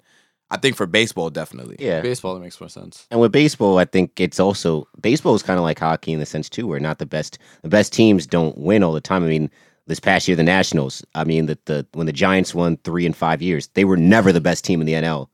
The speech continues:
Speaker 1: Yeah.
Speaker 2: You know, so we, we've seen it over the course. Like, there's a lot of teams that'll go in, and it's all about who rides the momentum into the
Speaker 1: Mm-hmm.
Speaker 2: playoffs as opposed to,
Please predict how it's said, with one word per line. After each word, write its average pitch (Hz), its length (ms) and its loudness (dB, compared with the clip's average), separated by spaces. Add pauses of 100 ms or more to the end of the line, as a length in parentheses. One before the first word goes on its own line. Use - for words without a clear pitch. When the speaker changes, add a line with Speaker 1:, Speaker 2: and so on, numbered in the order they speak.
Speaker 1:
Yeah. 92 200 -4 (180)
Speaker 2:
You 90 120 0
know, 80 320 0 (140)
so 87 520 0
we, 120 180 -16 (180)
we've 147 180 0
seen 240 200 2
it 131 80 8
over 107 160 6
the 95 100 2
course. 123 320 4
Like, 82 120 -2
there's 92 160 0
a 90 60 -4
lot 95 160 2
of 87 80 -4
teams 90 300 -4
that'll 76 300 -2 (340)
go 92 180 2
in, 87 80 2
and 80 60 2
it's 78 120 -4
all 90 140 2
about 80 300 0
who 95 140 0
rides 90 220 2
the 80 60 -8
momentum 76 440 -4
into 85 220 0
the 147 80 0
Speaker 1:
Mm-hmm. - 120 6
Speaker 2:
playoffs 104 340 6
as 87 160 2
opposed 90 360 0
to, 76 200 -2